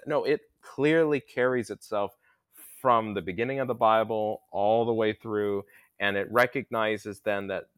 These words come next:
there were Jews and Israelites who were perceiving God in this way repeatedly, prolonged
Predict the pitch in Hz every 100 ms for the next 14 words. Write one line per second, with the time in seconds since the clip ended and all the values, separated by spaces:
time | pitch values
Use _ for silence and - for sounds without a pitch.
0 | _ - 110 107 98 110 117 117 110 110
1 | 107 104 92 98 104 101 98 95 90 -
2 | - 104 95 92 - 92 - 113 110 104
3 | 98 92 92 92 98 98 - 92 90 87
4 | 85 - 107 98 92 87 90 82 _ _
5 | - 107 92 95 101 98 95 90